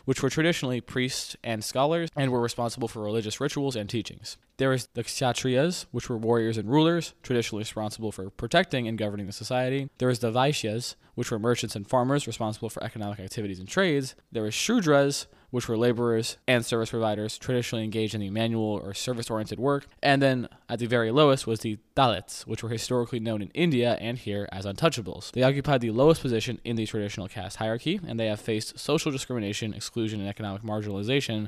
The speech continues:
throughout the entire time the system exists. It was so bad that they were called untouchable, not for the fact that you couldn't get near them, but for the fact that touching them or being near them actually lowered your status as a person. So, so it's very present in India as well, so I'll unravel it even more when I do that.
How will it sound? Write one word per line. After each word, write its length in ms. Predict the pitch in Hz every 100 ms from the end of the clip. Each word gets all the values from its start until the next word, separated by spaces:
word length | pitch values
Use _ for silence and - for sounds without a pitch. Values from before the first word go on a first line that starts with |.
| -
throughout 260 | - 139 120
the 80 | 123
entire 300 | 110 117 107
time 180 | 110 101
the 60 |
system 320 | 95 104 101
exists. 400 | 98 98 90 -
It 80 | 107
was 200 | 120 110
so 220 | - 160
bad 200 | 139 127
that 60 | 107
they 120 | 113
were 100 | 107
called 320 | - - 147
untouchable, 500 | 127 139 120 - 127
not 180 | 113 107
for 80 | 104
the 60 | 98
fact 320 | 107 104 -
that 280 | 104 82 - - -
you 80 | 120
couldn't 200 | 135 110
get 120 | 92
near 160 | 113 147
them, 280 | 147 143 117
but 120 | 107
for 140 | 123
the 80 | 110
fact 260 | 123 120 -
that 220 | 107 - _ -
touching 360 | 165 160 143
them 200 | 117 113
or 140 | 107 90 -
being 300 | 190 208 160
near 180 | 113 110
them 260 | 110 110 110 - - -
actually 340 | 123 131 131
lowered 340 | 110 117 113
your 140 | 104 110
status 380 | - 104 101 107
as 80 |
a 80 | 92
person. 420 | - 82 - 82
So, 360 | 92 - 101 92 - - - -
so 120 | 131
it's 60 | 123
very 180 | 139
present 400 | 131 127 117 110
in 40 | 98
India 240 | 110 110
as 140 | 98 101
well, 220 | 110 117
so 120 | 107
I'll 220 | 95 92 - _ _
unravel 380 | 123 117 113 110
it 40 | 107
even 160 | 101
more 180 | 104 107
when 80 | 104
I 60 |
do 160 | 95 101
that. 240 | 104 107